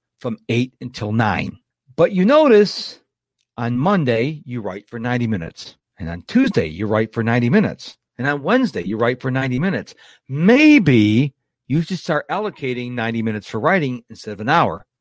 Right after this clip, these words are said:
Does that make sense? The fifth mistake people make, like you,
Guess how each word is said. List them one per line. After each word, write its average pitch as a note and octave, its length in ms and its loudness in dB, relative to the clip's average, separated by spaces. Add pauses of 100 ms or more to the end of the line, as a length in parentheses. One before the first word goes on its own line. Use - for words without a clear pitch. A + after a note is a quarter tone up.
(140)
Does - 60 -8
that D#3+ 100 2
make D#3+ 160 2
sense? F#3 360 0 (220)
The E3+ 480 2 (220)
fifth - 440 2
mistake G#3 420 2
people F#3+ 320 -2
make, E3 380 0 (100)
like A#2+ 360 -6
you, D3+ 480 4